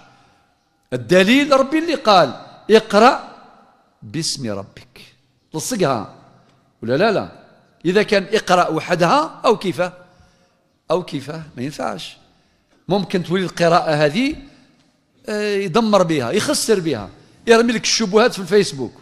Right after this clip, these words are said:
يرميها لك، يقول لك: "ما كاينش منها كاع والو، والو. هذه العبادات والطاعات والإيمان خليكم،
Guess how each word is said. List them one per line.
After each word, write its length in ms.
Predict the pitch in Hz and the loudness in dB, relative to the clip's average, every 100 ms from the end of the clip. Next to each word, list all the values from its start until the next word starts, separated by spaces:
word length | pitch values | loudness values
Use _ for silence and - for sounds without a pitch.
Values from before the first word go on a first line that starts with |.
| _ _ _ _ _ - | _ _ _ _ _ -8
يرميها 380 | 214 240 208 175 | -6 -2 -2 -2
لك، 240 | 110 - _ _ | -4 -16 _ _
يقول 120 | 170 | -8
لك: 100 | 196 | -6
"ما 100 | 277 | -6
كاينش 220 | - 240 | -2 -2
منها 200 | 226 170 | -2 -2
كاع 160 | 135 135 | 0 -2
والو، 340 | 127 180 131 | 0 -2 -2
والو. 160 | 147 104 - _ _ - | -6 -6 -14 _ _ -10
هذه 80 | 262 | -8
العبادات 540 | 175 180 202 147 143 | -6 -4 -2 -2 -4
والطاعات 560 | 156 - 202 156 156 165 | -6 -4 0 2 0 -4
والإيمان 500 | 165 202 175 165 160 - - _ | -8 -6 -4 -4 -6 -14 -20 _
خليكم، 1000 | - 480 427 156 165 139 143 151 104 | -8 -6 -2 -2 0 0 0 0 -4